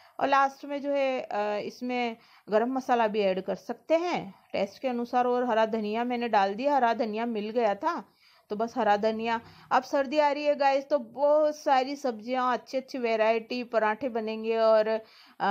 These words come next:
हलवा बनेगा गाजर का, स्वामी जी को बहुत पसंद है। और खूब सारी सब्जियां आएगी और पुलाव बनेगा जो स्वामी जी खाते हैं, जिसमें राइस कम पु-, और वेजिटेबल ज़्यादा होती है, तो बस वही पुलाव बनाऊंगी और बहुत मज़े आएंगे तब सर्दी में।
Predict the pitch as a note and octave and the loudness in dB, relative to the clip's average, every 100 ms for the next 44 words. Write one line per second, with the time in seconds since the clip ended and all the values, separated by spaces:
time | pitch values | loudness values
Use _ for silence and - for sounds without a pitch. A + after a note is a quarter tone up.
0 | G#3 A#3 G#3+ A3 A3+ A3 G#3+ G#3+ A3 G#3 | 0 0 0 0 0 -4 -4 -2 2 2
1 | F#3+ G#3 G#3+ A3+ A3 G3+ G3 G#3+ G#3+ G#3 | 0 -2 -4 -6 -4 -6 -6 -6 -6 -2
2 | A3 A#3 A#3 A#3 G3+ - A3+ A#3 C4 D4+ | -2 -2 -4 -2 -6 -6 -8 -6 0 0
3 | G#3+ - - - - F#3 F#3 F3+ F3+ F#3 | 0 -6 -20 -20 -2 2 4 4 4 2
4 | F#3 F#3 - C4+ C#4+ C#4 C4+ A#3 A3 A#3 | 2 0 -2 -2 -2 -2 0 2 0 -4
5 | G#3+ F#3 A3+ A#3 A3 G#3+ G#3+ A3 A3 G#3 | -6 -6 -6 -2 -2 -2 -2 -4 -2 0
6 | G3+ G#3 A3 A3 G#3+ G#3+ A3 G#3 G#3+ A3 | 2 2 2 -2 -4 -2 -2 -2 -4 -4
7 | F#3+ G3 G3 A3 G3+ - A3+ G#3 G3+ A#3 | -4 -4 -8 -2 -2 0 -6 -6 -6 -4
8 | G3 F#3 G#3+ A#3 - A3+ A#3+ G#3+ G3+ G#3 | 0 2 0 -4 -4 -4 -4 -2 0 2
9 | G#3 G#3 - - - - G#3 A#3 B3 A#3 | 2 0 -4 -18 -8 2 2 2 -2 0
10 | A3+ G#3 G3 G#3+ A3 A3 B3+ C#4+ C#4 F#3+ | 2 2 2 2 2 -2 -6 0 0 0
11 | F#3+ G#3+ A3+ A#3+ G#3+ G#3+ A3+ A#3 G#3 G3+ | -4 -2 -2 -2 -2 -2 -2 -4 2 2
12 | G#3 G#3+ G#3+ G#3 G#3+ A3 A3+ A3 G#3+ G3+ | 2 -2 -2 -2 -4 -4 -2 -2 -4 -4
13 | A3 B3 A3 G3 A3+ G#3+ A3 C#4+ D#4+ B3+ | -4 -2 -4 -2 -2 0 -2 -6 -4 -6
14 | - A3+ A3 E4 C#4+ | -4 -6 -4 -6 -6